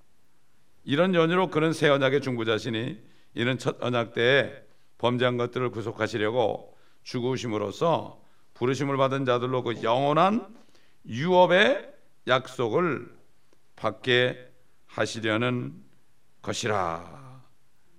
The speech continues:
참, 이 정말 이게 엄청나게 우리에게 은혜가 되잖아요. 자, 그다음에 십 장에 가봐서 보면 십 절, 그 뜻에 따라 모든 사람을 위하여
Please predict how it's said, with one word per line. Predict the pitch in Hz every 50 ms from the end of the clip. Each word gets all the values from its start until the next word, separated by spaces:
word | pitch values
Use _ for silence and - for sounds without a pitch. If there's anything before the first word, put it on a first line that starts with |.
| - - - - -
참, | - - - 147 135 135 131 120 110 110 110 110 - - - - - -
이 | - - 113 151
정말 | 147 135 139 147 156 151 156
이게 | 147 143
엄청나게 | - - - 135 - - 131 127 127 127 147 143 143 - - - - - - - - -
우리에게 | - 113 120 135 -
은혜가 | 110 113 113 110 110 117
되잖아요. | 107 107 101 95 101 98 101 120 139 131 123 131 165 208 - - - - - - - - - - - - - - - - 294 359 - 269 - - - - - - - - - - - - - - - - - - - - -
자, | - 135 131 113 95 80 - - -
그다음에 | 160 165 180 180 170
십 | 170 - - -
장에 | - 180 180 180
가봐서 | 170 156 151 143 139
보면 | 131 123 117 135 165 156 127 110 104 90 - - - - - - - - - - - - - - - - - - - - - - - - - - - - - - - - - - - - - - - - - - - - - - - -
십 | - - 175 - -
절, | - 180 160 165 185 214 320 370 - - - - - - - - - - - - - - - - - -
그 | - 165 180 180
뜻에 | - 175 143 185 175 170
따라 | - 185 180 180 165 160 175 214 214 - -
모든 | 147 160 170 165 180 180 156
사람을 | 175 165 170 170 175 170 156
위하여 | 151 156 156 156 147 139 147 175 233 - - -